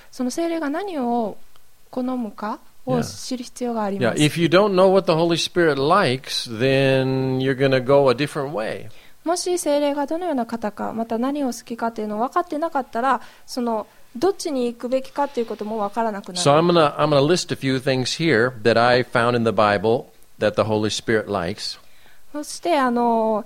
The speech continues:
Speaker 1: 聖霊様がどんなこと好きかっていうことをちょっと挙げてみたいと思います。
Speaker 2: Uh, let's see, um, uh, Eriko.
Speaker 1: エリコちゃん。
Speaker 2: Welcome back.
Speaker 1: おかえり。
Speaker 2: She graduated,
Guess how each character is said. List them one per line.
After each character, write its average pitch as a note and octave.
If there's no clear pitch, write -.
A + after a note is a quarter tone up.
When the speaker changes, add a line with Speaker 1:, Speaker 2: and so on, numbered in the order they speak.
Speaker 1:
聖 E4
霊 E4+
様 E4
が A3
ど D4
ん F#4+
な F4+
こ C4
と A3+
好 C4
き A#3+
か D4
っ D4
て B3
い A#3
う A#3
こ A#3
と C4+
を C4
ち C4
ょ -
っ -
と G3
挙 A3+
げ A3+
て A#3
み A#3
た A3+
い G3+
と G#3
思 F#3+
い F#3+
ま F#2+
す。 F#2
Speaker 2:
Uh, G#2
let's A#2+
see, A2
um, F#2+
uh, F2+
Eriko. C3
Speaker 1:
エ B3+
リ B3+
コ A#3+
ち -
ゃ G#3+
ん。 E3+
Speaker 2:
Welcome C3
back. C3
Speaker 1:
お A3+
か A#3
え A#3+
り。 C#4
Speaker 2:
She C3
graduated, C3+